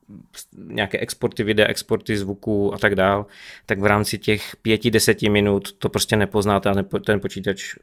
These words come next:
je neustále svížný. V momentě, kdy mu dáte soustavnou zátěž na deset minut, tak se začne přehřívat a podtaktuje se. Ale já předpokládám, že všichni naši posluchači tohle vědí, protože zákony fyziky platí i pro Apple.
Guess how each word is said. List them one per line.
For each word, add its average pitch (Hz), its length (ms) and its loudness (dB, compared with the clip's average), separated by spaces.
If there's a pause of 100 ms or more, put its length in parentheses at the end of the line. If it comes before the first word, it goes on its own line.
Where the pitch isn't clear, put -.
je 107 120 0
neustále 101 420 0
svížný. 107 460 -2
V 101 40 -4
momentě, 107 360 0
kdy 107 120 -2
mu 107 100 0
dáte 101 520 2 (140)
soustavnou 107 560 0
zátěž 98 420 2
na 101 100 2
deset 95 400 -2
minut, 98 340 0
tak - 140 -6
se 107 80 -4
začne 104 240 -2
přehřívat 98 640 -2
a 98 260 -2 (300)
podtaktuje 95 600 -4
se. - 180 -14 (540)
Ale 107 340 4 (880)
já - 80 4
předpokládám, 107 640 2
že 107 100 -4
všichni 110 460 -2
naši 104 220 -2
posluchači 107 480 -6
tohle 107 240 2
vědí, 101 360 2
protože 98 380 -4
zákony 98 380 0
fyziky 95 460 -4
platí 98 360 -4
i 98 100 -4
pro 107 240 -2
Apple. 104 380 -2